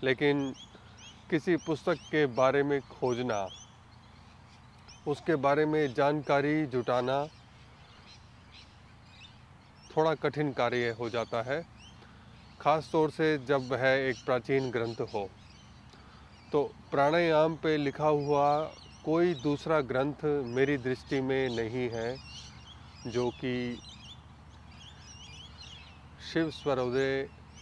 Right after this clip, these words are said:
के बराबर का हो। हाँ, अनेक ग्रंथों में, अनेक प्राचीन ग्रंथों में भी प्राणायाम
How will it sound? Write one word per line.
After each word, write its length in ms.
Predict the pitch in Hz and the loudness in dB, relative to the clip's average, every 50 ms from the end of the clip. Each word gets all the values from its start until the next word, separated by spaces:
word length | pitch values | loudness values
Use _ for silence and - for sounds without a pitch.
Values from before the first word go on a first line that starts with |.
| - - - - - | -20 -20 -20 -10 -4
के 120 | - 131 123 | -2 -2 -2
बराबर 420 | 110 120 117 117 113 107 120 113 | -2 -2 -2 -2 -2 -4 -4 -6
का 120 | 107 123 | -4 -4
हो। 300 | 110 107 95 107 98 85 - - - - - - - - - - - - - - - - | -4 -4 -4 -6 -8 -8 -10 -14 -20 -20 -20 -20 -20 -20 -20 -20 -20 -20 -20 -8 0 2
हाँ, 240 | 151 165 160 139 - | 4 4 4 2 -2
अनेक 400 | - 131 135 147 165 175 185 190 - - - | -2 -2 0 2 2 4 2 2 0 -6 -16
ग्रंथों 560 | 160 147 127 147 135 135 139 131 151 147 151 | -10 -4 -2 0 0 0 0 0 2 2 2
में, 260 | 151 151 156 160 160 | 4 4 4 4 2
अनेक 300 | 151 127 123 131 147 151 - - | 2 0 2 2 0 0 0 0
प्राचीन 420 | 151 131 131 - - 143 143 143 | 0 0 2 2 0 0 0 0
ग्रंथों 400 | 127 147 127 127 123 120 135 143 | 0 0 0 0 -2 -2 -2 0
में 220 | 135 127 131 131 131 120 | 0 0 0 0 0 -2
भी 280 | 127 131 143 170 180 175 - - - - - - - - - - - - - - - - | -2 -2 -2 -2 -4 -6 -12 -14 -14 -16 -16 -18 -18 -18 -18 -18 -20 -20 -20 -20 -8 -2
प्राणायाम 760 | - 127 127 131 143 147 147 147 147 151 156 160 165 160 165 | 0 2 4 4 4 4 4 4 4 4 2 0 -2 -4 -6